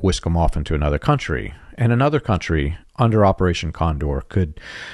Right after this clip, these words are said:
you know, interrogate them, manipulate them, whatever they did. Colonia Dignidad became a torture and investigation center for dina, and there is, there is no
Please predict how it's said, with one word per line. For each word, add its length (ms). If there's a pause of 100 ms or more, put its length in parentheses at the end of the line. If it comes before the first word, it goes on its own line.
(340)
you 100
know, 120
interrogate 680
them, 240
manipulate 560
them, 100
whatever 320
they 140
did. 440 (1080)
Colonia 440
Dignidad 720
became 460
a 160
torture 600
and 200
investigation 840
center 560
for 640
dina, 500 (680)
and 500 (720)
there 240
is, 200
there 240
is 120
no 460